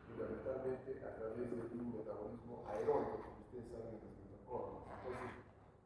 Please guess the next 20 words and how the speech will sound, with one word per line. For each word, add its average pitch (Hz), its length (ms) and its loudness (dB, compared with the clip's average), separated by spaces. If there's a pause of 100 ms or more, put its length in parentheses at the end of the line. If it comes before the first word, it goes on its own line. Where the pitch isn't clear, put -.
(240)
una 135 240 0
buena - 220 8 (100)
forma 131 380 8 (440)
de, 95 460 0 (500)
de 107 100 -10
comparar 117 680 2
la 101 60 2 (100)
eficiencia - 440 -6
de - 120 -6
un 107 360 -8
ca-, 110 320 -4
de 107 140 -6
un 120 340 -2
combustible 135 720 2
es - 140 -4
a - 100 -2
través 110 260 0
del 117 140 -4
cociente 113 460 -2
respiratorio. - 680 -4